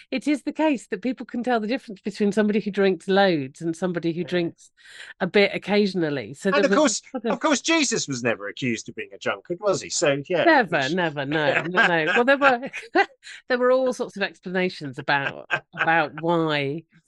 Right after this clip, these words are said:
Speaker 1: And, and, and you can
Speaker 2: <laughs>
Speaker 1: kind of why Jesus actually served very low alcohol wine at Cana, apparently.
Speaker 2: <laughs> Oh, is that right? <laughs> Oh, what a ch-,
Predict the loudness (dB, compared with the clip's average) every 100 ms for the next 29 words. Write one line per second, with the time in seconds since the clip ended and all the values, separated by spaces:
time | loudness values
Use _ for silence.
0 | _ -20 -20 0 2 2 0 -8 -12 _
1 | 2 2 2 -4 -4 2 4 4 -2 -2
2 | -2 -2 -14 _ _ -20 -18 -14 -2 2
3 | 4 4 2 0 0 0 0 -6 -10 -20
4 | _ 0 0 -2 0 2 4 2 4 2
5 | 4 6 6 6 6 4 2 -4 -2 -2
6 | 0 0 0 -2 -6 -2 0 0 -4 -6
7 | -4 -2 -4 -6 2 2 2 -6 -2 0
8 | 0 0 -6 -4 -10 -10 _ _ _ _
9 | _ -10 -8 -8 _ -2 -2 -2 -4 0
10 | 0 0